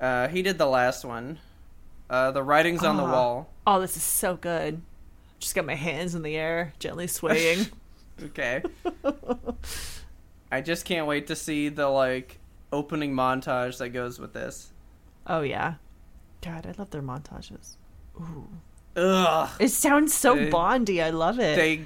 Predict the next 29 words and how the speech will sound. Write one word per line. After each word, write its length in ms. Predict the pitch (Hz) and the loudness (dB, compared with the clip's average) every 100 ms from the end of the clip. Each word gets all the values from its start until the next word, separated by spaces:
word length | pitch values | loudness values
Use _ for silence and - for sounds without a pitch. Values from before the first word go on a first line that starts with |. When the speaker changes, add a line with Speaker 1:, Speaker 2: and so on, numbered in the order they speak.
| - | 2
Speaker 1:
got, 280 | 160 160 156 | 6 6 2
well, 340 | 143 151 147 - | 0 0 -2 -4
that's 300 | 147 160 - | 0 0 -2
the 120 | 175 | -6
James 360 | 156 165 165 160 | -4 -4 -4 -4
Bond 400 | 165 160 151 147 | -2 -2 -4 -2
riff 240 | 214 - | -2 -2
right 200 | 156 143 | -4 -4
there 180 | 143 123 | -4 -6
at 120 | 123 | -8
the 80 | 127 | -6
Speaker 2:
Yeah. 300 | 151 165 165 | 0 2 4
Speaker 1:
end. 80 | 160 | 2
Like, 100 | 226 - - | 0 -8 -8
that's 220 | 160 156 180 | 0 0 0
what 140 | 165 | -4
just 180 | 160 - | -8 0
got 280 | 165 185 160 | 4 4 2
me. 140 | 139 | -4
Speaker 2:
That's 180 | 170 180 | -4 -4
perfect. 720 | - 190 185 - 156 147 - | -2 0 2 2 0 0 -6
Speaker 1:
Shit. 20 | - - - - - - - - - - - | -14 -18 -20 -20 -20 -20 -20 -20 -20 -20 -12
All 60 | 131 | -6
right. 360 | 117 107 101 - | -4 -4 -6 -10
Speaker 2:
I'm 100 | 165 | -6
all 100 | 285 | -4
goosebump 560 | 247 156 - - 175 151 | -4 -4 -4 -2 -2 -2
Speaker 1:
Sh-, 40 | |
Speaker 2:
now. 400 | 170 240 190 202 | -2 0 2 2